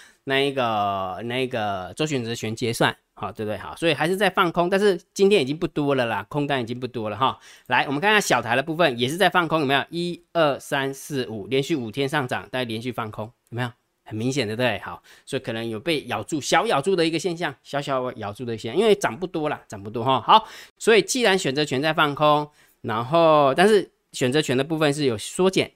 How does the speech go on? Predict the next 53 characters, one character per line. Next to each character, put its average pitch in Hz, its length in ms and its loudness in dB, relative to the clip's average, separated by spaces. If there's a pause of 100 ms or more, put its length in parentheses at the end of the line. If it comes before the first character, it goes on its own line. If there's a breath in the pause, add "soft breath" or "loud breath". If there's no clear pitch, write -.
但 139 120 0
是 147 320 2
小 117 160 -2
台 117 120 -4
的 127 80 0
部 147 120 -10
分 143 120 -2
是 143 100 -6
增 143 180 0
加 156 240 0 (100)
空 135 200 -2
单， 127 200 0 (220 soft breath)
所 131 120 -4
以 - 20 -2
当 135 140 0
然 123 80 2
我 110 40 -2
们 98 140 -6
还 104 100 -4
是 135 160 -8
中 135 200 -4
性 131 100 -4
偏 123 180 -2
多 120 120 -2
来 104 100 -2
看 107 240 -8
待。 - 240 -6 (160)
好， - 140 -8
所 147 120 2
以 135 60 8
你 117 60 2
看 139 100 4
到 135 80 2
四 180 220 -2
个 151 100 0
筹 143 160 -2
码 135 100 0
都 113 80 -4
偏 120 160 -6
多 117 160 -2
了， 107 100 -4 (460)
对 123 120 -4
不 117 40 -4
对？ - 0 -
盘 127 140 0
面 180 100 8
的 170 80 6
结 151 180 2
构， 175 300 4 (160 soft breath)
现 165 320 2
货、 156 320 0 (220 soft breath)
期 131 300 -2
货、 160 320 2